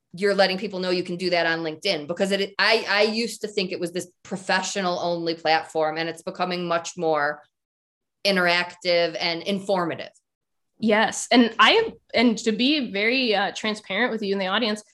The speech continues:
Speaker 2: I haven't posted about A D H D on LinkedIn. Like,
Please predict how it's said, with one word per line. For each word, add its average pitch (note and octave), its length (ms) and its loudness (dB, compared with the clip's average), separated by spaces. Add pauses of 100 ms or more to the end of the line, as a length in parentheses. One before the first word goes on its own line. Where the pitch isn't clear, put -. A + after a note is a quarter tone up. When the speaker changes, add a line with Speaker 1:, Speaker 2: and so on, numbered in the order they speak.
(260)
Speaker 2:
I A3 80 4
haven't F#4+ 220 4
posted C4 260 2
about G#3+ 140 4
A F#3+ 100 2
D F#3+ 140 0
H G3 180 -6
D F#3 160 -4
on F3+ 100 -6
LinkedIn. - 480 -4 (180)
Like, F#3+ 220 4